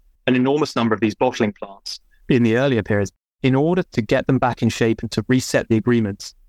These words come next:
They brought them all back on balance sheet. And so a huge proportion of those bottling plants were brought back on balance sheet, reinvested in, had new capital stock, better systems. And a major, major piece of this was between sort of twenty fifteen,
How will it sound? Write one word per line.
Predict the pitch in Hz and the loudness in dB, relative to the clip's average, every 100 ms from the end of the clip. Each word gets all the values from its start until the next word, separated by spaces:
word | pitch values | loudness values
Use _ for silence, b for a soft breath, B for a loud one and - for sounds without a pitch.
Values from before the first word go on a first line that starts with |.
| _ | _
They | 139 | -2
brought | - 151 160 | 2 2 2
them | 156 | 2
all | 135 123 | 0 0
back | 113 - | -2 -4
on | 104 | -2
balance | 98 95 - | 0 -2 -6
sheet. | - - - - - - - - | -8 -8 -12 -20 -20 -20 -8 -2
And | 123 | 0
so | 139 127 | 2 0
a | |
huge | 117 - 185 185 | 0 0 0 0
proportion | - - 135 123 123 | -4 -2 -2 0 0
of | 107 | 0
those | 110 107 | 0 -2
bottling | - 113 - 104 | 0 -2 0 -2
plants | - 104 - | 0 -2 -2
were | 104 | -2
brought | 110 107 _ | 0 -2 _
back | 131 139 - | -2 0 0
on | 139 | 0
balance | 117 113 110 | 0 0 0
sheet, | 113 110 - - - - - | 0 0 -2 -18 -20 -20 -2
reinvested | 123 143 135 123 - 123 | 0 2 2 -2 0 0
in, | 117 113 110 | 0 0 -2
had | 101 98 | -4 -2
new | 117 135 | 0 0
capital | - 135 127 120 | 0 -2 0 0
stock, | 113 - 113 110 - | -2 -2 -2 -2 -2
better | 123 131 | 0 0
systems. | - 123 - 117 113 107 - - _ _ _ _ - | 0 -2 0 0 0 -2 -6 -16 _ _ _ _ -2
And | 120 | 0
a | 120 | 2
major, | 127 143 160 165 127 107 - - | 2 2 0 0 0 -2 -2 0
major | 127 139 131 | 0 2 -2
piece | - 113 - | -2 -2 0
of | |
this | 110 107 - | -2 -2 -2
was | 107 | -2
between | 110 - 110 110 | -2 2 0 0
sort | 110 | -4
of | 104 | -4
twenty | - 117 | 0 0
fifteen, | 113 120 - 117 113 | 0 -2 0 0 0